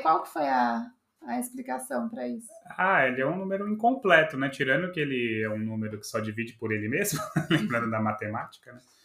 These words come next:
Speaker 2: Mas, é, por exemplo, tem doze meses o ano, tem treze signos, parece que o treze fica meio sempre ali
Speaker 1: Tem
Speaker 2: sobrando.
Speaker 1: doze signos, né? Não
Speaker 2: Doze
Speaker 1: treze.
Speaker 2: signos, é, não
Speaker 1: É.
Speaker 2: treze, é, exatamente.
Speaker 1: Você
Speaker 2: Ó, eu já <laughs> botando mais um signo aí.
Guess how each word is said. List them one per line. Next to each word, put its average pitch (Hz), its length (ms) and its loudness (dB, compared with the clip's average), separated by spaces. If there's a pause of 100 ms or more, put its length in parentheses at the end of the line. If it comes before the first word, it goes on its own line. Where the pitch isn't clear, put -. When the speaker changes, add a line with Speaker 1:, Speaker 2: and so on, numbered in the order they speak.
(400)
Speaker 2:
Mas, 120 280 0
é, 123 380 6
por 117 120 -4
exemplo, 107 300 -2
tem 127 200 2
doze 147 380 4
meses 123 380 -2
o 107 160 -2
ano, 113 480 0
tem 107 200 -10
treze 123 380 -6
signos, 110 800 -6
parece 113 400 -6
que 131 60 -4
o 127 80 -6
treze 127 300 0
fica 135 260 -6
meio 135 180 0
sempre 135 320 -4
ali 135 300 -2 (160)
Speaker 1:
Tem 226 160 6
Speaker 2:
sobrando. 233 420 8
Speaker 1:
doze 233 160 0
signos, 190 580 -2
né? 262 240 2
Não 117 120 2
Speaker 2:
Doze 127 260 6
Speaker 1:
treze. 117 140 0
Speaker 2:
signos, 104 560 -4
é, 104 180 2
não 98 200 -2
Speaker 1:
É. - 20 -2
Speaker 2:
treze, 104 400 0
é, 101 100 -2
exatamente. 104 640 -10
Speaker 1:
Você 107 280 -2
Speaker 2:
Ó, 113 200 6
eu 110 180 4
já 107 400 4
<laughs> - 160 -4
botando 131 340 0
mais 117 280 2
um 120 40 -6
signo 107 440 -10
aí. 101 80 -14